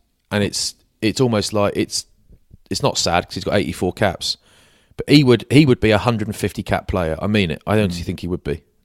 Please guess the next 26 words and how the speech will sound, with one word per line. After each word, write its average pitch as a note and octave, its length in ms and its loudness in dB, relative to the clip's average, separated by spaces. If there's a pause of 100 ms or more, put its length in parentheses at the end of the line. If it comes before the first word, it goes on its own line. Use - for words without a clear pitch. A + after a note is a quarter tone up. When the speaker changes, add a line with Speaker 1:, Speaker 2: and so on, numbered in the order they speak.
(200)
Speaker 2:
Mm-hmm. F#2+ 220 -4 (800)
Speaker 1:
And G2+ 100 -2
he's, - 180 -4
and A#2 120 2
he's A2+ 140 4
still C3 220 6
going. G2 320 4
Like, F#2 280 0
Quins A#2+ 300 4
Speaker 2:
Yeah. C#3 60 -4
Speaker 1:
have G2 120 2
recontracted G2+ 480 -2
him. G#2+ 120 0
Why A#2 100 2
wouldn't A#2+ 260 0
you? E2+ 140 0
He's G2 140 -2
still A#2+ 240 -2
the F#2+ 80 -4
best F#2+ 180 -2
scrum - 180 -4
half G2+ 200 0
in - 20 -4
the B2 60 -2
league. D3 340 0
Speaker 2:
Yep. C3+ 140 -4